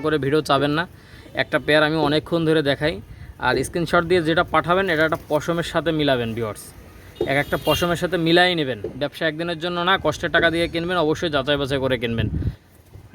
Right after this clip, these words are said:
দেখতে থাকেন ভিউয়ার্স, এটা হচ্ছে সালারা টেডি, দাম পড়বে একদম পনেরোশো। ভিউয়ার্স, এটা হচ্ছে হোয়াইট কমান্ডো বেবি। দেখেন এই বেবি বেবিটা জিরো পরে আছে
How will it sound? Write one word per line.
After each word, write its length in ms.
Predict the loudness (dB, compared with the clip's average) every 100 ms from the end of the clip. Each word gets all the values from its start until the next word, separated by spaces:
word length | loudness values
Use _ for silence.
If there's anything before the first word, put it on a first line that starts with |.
| -2
দেখতে 200 | 0 0 0
থাকেন 200 | 0 -2
ভিউয়ার্স, 240 | -2 -2 -4
এটা 140 | -2 -2
হচ্ছে 140 | -2
সালারা 360 | 0 2 2 2
টেডি, 220 | 0 0 -2 -6 _ -8 -2
দাম 120 | -2 -2
পড়বে 180 | 0 0
একদম 180 | 0 -6 -6
পনেরোশো। 420 | -6 -8 -10 -16 -18 -20 -20 -20 -20 -20 -20 -20 -20 -20 -20 -20 -20 -20 -20 -20 -16 -6 2
ভিউয়ার্স, 220 | 2 2
এটা 100 | -2 -2
হচ্ছে 200 | 0 0 0 2
হোয়াইট 200 | 0 0
কমান্ডো 320 | -2 -2 0 0
বেবি। 160 | 0 0
দেখেন 320 | 0 0 -2 -6 -12 -18 -18 -18 -20 -20 -20 -20 -14 -6
এই 60 | 0
বেবি 240 | 0 2
বেবিটা 300 | 0 2 2 2
জিরো 260 | 2 0
পরে 240 | 2 0 0
আছে 200 | 0 -4